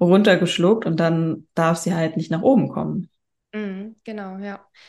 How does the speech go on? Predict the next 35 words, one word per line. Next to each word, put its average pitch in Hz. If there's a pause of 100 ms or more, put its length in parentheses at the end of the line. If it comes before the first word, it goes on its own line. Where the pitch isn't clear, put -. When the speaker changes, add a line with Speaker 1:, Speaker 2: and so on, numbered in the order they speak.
(140)
Speaker 2:
Ja, 226
Speaker 1:
Ja. -
Speaker 2:
und 190
dadurch 185
entstehen 208
letztendlich 202
natürlich 214
auch -
Blockaden, 240
ne? 190
Wenn 202
wir 196
sie 190
immer 190
wieder 190
unterdrücken 233
und 185 (320)
die 220
Energie 202
verfestigt 254
sich 220
dann 214
dort 214
und 208
irgendwann 202
manifestieren 208
sich 214
dann 214
auch 208
die 214
Krankheiten. 185 (300)
Und 190
dann 196
Speaker 1:
Mhm. 220
Speaker 2:
fragt 208